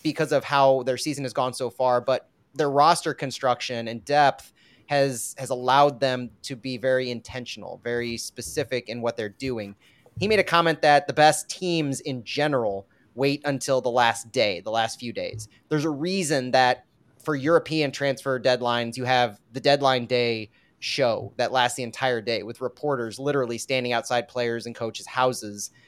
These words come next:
because that last day is where the magic happens. And he made a, he, his comment is that with, with America signing international players, there's a little bit of a lengthier,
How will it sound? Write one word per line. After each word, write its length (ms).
because 200
that 180
last 320
day 220
is 120
where 140
the 100
magic 320
happens. 480
And 140
he 140
made 180
a, 160
he, 240
his 160
comment 400
is 140
that 200
with, 280
with 160
America 600
signing 640
international 560
players, 520
there's 140
a 20
little 220
bit 120
of 60
a 60
lengthier, 1120